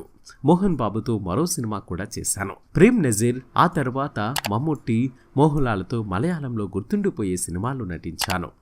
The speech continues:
వ్యక్తిగా నేను ప్రతిసారి ఎంతో కొంత నేర్చుకోవడానికి ప్రాధాన్యమిస్తాను.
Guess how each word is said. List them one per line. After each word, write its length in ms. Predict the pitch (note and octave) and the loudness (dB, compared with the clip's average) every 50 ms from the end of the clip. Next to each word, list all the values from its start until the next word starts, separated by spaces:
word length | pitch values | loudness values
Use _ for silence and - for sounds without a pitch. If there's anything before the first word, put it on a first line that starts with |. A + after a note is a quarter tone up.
| - - C#3 | -4 6 6
వ్యక్తిగా 440 | E3+ - - - C4+ A3+ C4 A3+ | 6 6 8 4 4 4 4 -2
నేను 300 | D#3 B2 C3 C#3+ D3 C3+ | -2 0 0 2 2 0
ప్రతిసారి 760 | B2 - - G2+ A2 A2+ G3+ G3+ F3+ - D3+ B2 A#2+ B2 A#2+ - G2 | -2 -2 -2 -4 -2 -2 -2 -2 -2 0 -2 0 -2 -2 -4 -2 -2
ఎంతో 280 | A2+ D#3 F3+ F#3 B3+ | 0 0 0 0 -2
కొంత 280 | - - C3+ A2+ G#2+ A2+ | -2 0 -2 -2 0 -2
నేర్చుకోవడానికి 880 | G#2 F2 F2 G2 G#2+ - - F3+ - C#3+ B2+ A2+ F#2+ F2+ F2 - - A#2 | -2 -2 -2 -4 -4 -4 -8 -8 -8 -6 -6 -4 -2 -2 -2 -4 -6 -8
ప్రాధాన్యమిస్తాను. 920 | - - E2+ D#2+ E2+ - G#2+ A#2 A#2+ G#2 D#2 - - - - G2 G2+ G2+ | -6 -8 -8 -8 -6 -8 -8 -8 -8 -8 -8 -8 -8 -6 -4 -4 -4 -4